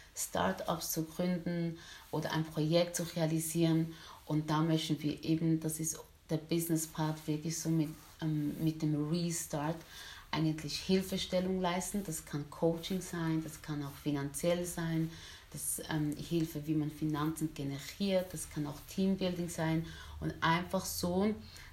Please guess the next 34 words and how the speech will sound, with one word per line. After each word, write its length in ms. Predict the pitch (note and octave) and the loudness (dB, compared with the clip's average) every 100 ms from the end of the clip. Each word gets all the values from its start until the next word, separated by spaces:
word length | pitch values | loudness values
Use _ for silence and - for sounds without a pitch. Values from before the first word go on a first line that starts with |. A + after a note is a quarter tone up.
| - | -4
das 140 | E3 - | -2 0
so 160 | - | 2
aufbauen, 920 | - D#3 F3+ F#3 - F#3 G3 G3+ A#3 A#3 - - - | 8 10 8 4 2 4 4 2 -2 -4 -14 -16 -6
dass 160 | D#3+ D#3+ | -4 0
es, 300 | D#3+ - - - | -2 -2 -8 -6
ähm, 240 | E3 D3+ D#3+ | -2 2 2
so 340 | - F3+ F#3+ | 2 0 2
lange 480 | G3 E3 F3+ F#3+ G3 | 4 4 4 2 0
Unterstützung 760 | E3 E3 E3 - F#3 F3+ F#3 | 0 -2 -2 -2 -4 -2 -2
geben, 460 | E3 E3 D#3+ E3 E3 - - | 2 2 2 0 -2 -8 -2
bis 280 | F3+ F3 | 0 0
das 260 | - E3 - | -6 -8 -4
Ganze 340 | D3+ D3 D#3+ | -2 0 -2
funktioniert 720 | D#3 D3+ D#3 D3 C#3+ D3 D3 | -2 0 0 0 0 2 2
oder 300 | D#3 D#3 D3 - - - | 0 2 0 0 -12 -12
so 240 | - F3+ | -2 0
lange 420 | F3+ F3 F#3+ F#3 - D#3+ | 4 6 6 4 0 0
halt 140 | D#3+ D#3 | 0 -2
dran 240 | - D3+ | -2 -2
schleifen 580 | D#3 D#3+ D#3+ F3+ G3 F3+ | -2 4 6 6 4 0
und 220 | D#3 D#3 | 0 0
anpassen, 720 | - F#3+ - E3+ E3+ - F#3+ F3+ - - - | -2 -2 -2 0 0 2 0 0 -8 -16 -6
dass 220 | E3 D#3+ | -2 -2
das 240 | - D#3 - - - | 0 -4 -4 -14 -12
zum 220 | - D#3 | 0 2
Leben 320 | C#3+ C3+ D3+ D3+ | 2 0 -4 -6
kommt. 520 | D3 C#3+ D3 - - - | -8 -6 -8 -10 -16 -6
Und 180 | D3 C#3+ - | -4 -4 -6
das 260 | - E3+ E3 | 0 2 2
sind 140 | F3+ | -2
so 100 | E3+ | -2
diese 320 | D#3 D#3+ D#3+ D#3 | -2 -2 -2 -4
drei, 480 | - D#3 D3+ D3+ D#3 - - - - | -4 -4 -2 -2 -4 -10 -16 -18 -8
ähm, 460 | D#3+ D3 C#3+ C#3+ C#3+ | -4 -2 -2 -4 -6